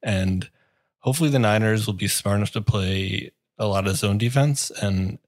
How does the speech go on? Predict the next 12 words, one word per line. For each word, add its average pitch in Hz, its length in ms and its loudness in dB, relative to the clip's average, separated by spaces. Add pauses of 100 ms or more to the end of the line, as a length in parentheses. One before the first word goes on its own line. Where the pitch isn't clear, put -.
(220)
not 95 280 -2
a 98 40 -2
lot 98 140 0
of 95 100 -4
man 98 220 0
defense 143 640 -2 (580)
for - 100 -10
two 131 160 0
reasons. 101 560 -2 (220)
One, 104 320 0
because 107 500 -2 (600)
that's - 320 -8